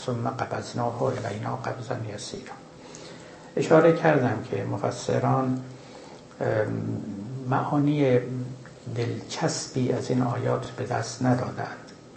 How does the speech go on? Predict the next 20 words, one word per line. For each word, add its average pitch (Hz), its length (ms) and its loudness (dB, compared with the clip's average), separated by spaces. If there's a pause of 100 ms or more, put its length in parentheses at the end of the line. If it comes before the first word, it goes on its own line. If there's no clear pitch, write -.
(140)
<clears throat> - 460 -10
و 123 80 4
همین 127 440 4
اشاره 120 600 0
مولوی 113 440 -2
هم 117 160 -2
باعث 117 260 -2
شد - 300 -2
من 127 140 2 (540)
باز 131 240 6
به 117 120 -4
تفاسیر - 680 0
مختلف 113 680 -2
مراجعه 113 480 0
کنم. 120 320 -2 (600)
چیز 135 220 4
دندانگیری 120 1120 4 (420)
گیر 123 300 6
نیاوردم 110 640 4 (220)
و 117 60 4